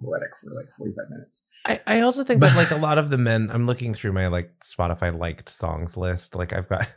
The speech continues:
Speaker 2: <laughs> I've got, like, Charlie Puth. <laughs> You know, he doesn't need an
Speaker 1: Mm.
Speaker 2: inch. He doesn't need saving. Um, you know, or I don't know. It's like Anderson .Paak,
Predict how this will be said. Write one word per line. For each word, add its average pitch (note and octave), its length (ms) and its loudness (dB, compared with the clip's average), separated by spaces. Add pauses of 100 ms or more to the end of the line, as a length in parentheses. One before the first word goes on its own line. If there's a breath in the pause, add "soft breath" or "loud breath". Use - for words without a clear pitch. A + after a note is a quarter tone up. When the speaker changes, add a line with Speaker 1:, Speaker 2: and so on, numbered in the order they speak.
(160)
Speaker 2:
<laughs> - 260 -20
I've A#2 60 -2
got, A#2+ 120 2
like, G#2+ 240 -4
Charlie E2+ 300 -2
Puth. D#3 520 2
<laughs> - 60 -20 (200)
You B2+ 120 0
know, - 60 -2 (680 loud breath)
he A3+ 100 0
doesn't E3+ 300 8
need C#3 160 10
an D3+ 120 10
Speaker 1:
Mm. G#2+ 40 8
Speaker 2:
inch. A2 140 4
He B2+ 100 4
doesn't A#2+ 260 4
need G#2 200 0
saving. G2 560 2 (420 loud breath)
Um, A2 600 4 (100)
you C#3 160 0
know, A2 400 0
or A#2 680 2 (960)
I C#3+ 40 -8
don't D3+ 220 0
know. G#2+ 40 -4
It's A2 120 -6
like C3 120 -4
Anderson C3 380 0
.Paak, F#2 400 -2